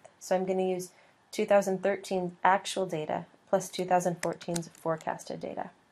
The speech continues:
Well, once we have all of those things, right, now we get to our next subtotal line, which is gross profit. And gross profit is equal to total revenue less direct costs,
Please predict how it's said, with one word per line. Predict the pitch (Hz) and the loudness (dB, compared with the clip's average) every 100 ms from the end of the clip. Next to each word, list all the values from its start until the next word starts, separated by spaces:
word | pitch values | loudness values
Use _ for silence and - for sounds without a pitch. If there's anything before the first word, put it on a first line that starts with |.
| _ _ _ _ _ _ _ _ _ _ - - - - - _ - | _ _ _ _ _ _ _ _ _ _ -20 -20 -20 -20 -20 _ 2
Well, | 214 | 2
once | 202 233 269 | 6 6 6
we | 339 302 | 0 8
have | 233 220 - _ | 8 6 -2 _
all | 214 226 247 | 10 10 8
of | 214 | 4
those | 208 202 | 2 2
things, | - 180 185 185 - - _ _ _ _ _ _ _ | 0 0 -2 -6 -12 -20 _ _ _ _ _ _ _
right, | 196 202 - - _ - | 2 2 2 -6 _ -2
now | 208 208 | 6 6
we | 226 | 6
get | 226 214 - | 4 0 0
to | - 196 | -2 2
our | - 185 | 4 4
next | 185 180 - | 4 0 0
subtotal | 185 180 170 185 190 | 2 2 2 4 4
line, | 185 175 185 | 4 2 0
which | 185 - | -2 -4
is | 175 | -6
gross | 175 170 175 | -2 -2 -4
profit. | - 175 175 233 254 - - _ _ _ 202 | 0 0 2 -2 -4 -10 -20 _ _ _ -2
And | 196 | 0
gross | 202 226 | 2 2
profit | - 214 214 196 - | 4 4 6 2 -2
is | 185 185 | -4 -6
equal | 185 180 180 | -6 -2 -2
to | - 180 | -4 -8
total | 180 - 185 208 | -4 0 2 2
revenue | 190 165 165 165 175 - _ _ _ - - _ _ _ _ - | 2 2 0 -2 -6 -12 _ _ _ -20 -20 _ _ _ _ -2
less | 185 190 202 - - - _ _ _ _ _ _ _ _ _ | 4 4 4 -4 -10 -12 _ _ _ _ _ _ _ _ _
direct | - 185 180 185 - | 0 4 4 2 -2
costs, | - 170 175 - - - | 2 4 2 -4 -14 -18